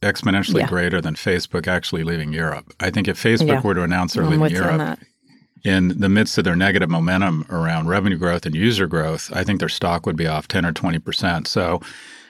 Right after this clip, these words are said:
Speaker 1: I would say, I would definitely urge all E U regulators that probably the best political messaging you could do right now is to,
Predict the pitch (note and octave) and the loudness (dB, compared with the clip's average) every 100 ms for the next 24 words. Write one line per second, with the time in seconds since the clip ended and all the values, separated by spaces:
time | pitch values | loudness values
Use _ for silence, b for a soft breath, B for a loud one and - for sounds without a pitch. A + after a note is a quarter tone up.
0 | B G#2+ C3 A#2+ - A#2 G2 F2 A#2 A2+ | B 4 6 4 4 4 4 2 2 2
1 | E2 C3 B2 A#2 G2+ G2+ F#2+ E2 F2+ - | 2 2 2 2 0 2 2 2 0 2
2 | F#2+ F#2 E2+ F#2 G2 F#2 D#2 D2+ - F2+ | 0 2 2 2 2 0 -2 -4 -6 -6
3 | D#2+ - - A2 G2+ F#2+ F#2+ E2+ E2 E2+ | -6 -12 0 2 2 0 0 -2 -2 0
4 | F#2+ F2+ - - - G2 F#2+ G2+ - F2 | 0 0 -2 -8 -4 0 2 0 0 0
5 | D#2+ - B B B B B B B A2 | -2 -6 B B B B B B B 2
6 | A2 - F#2+ F#2 F#2+ F#2+ D#2+ - - G#2 | 2 0 0 2 2 0 -2 -6 -2 2
7 | A2+ G2+ F#2 E2+ E2 E2 D2+ G2+ F#2+ E2+ | 4 4 2 0 -2 -4 -4 -2 -2 -2
8 | - G2 F2+ E2 | -4 -2 -2 -4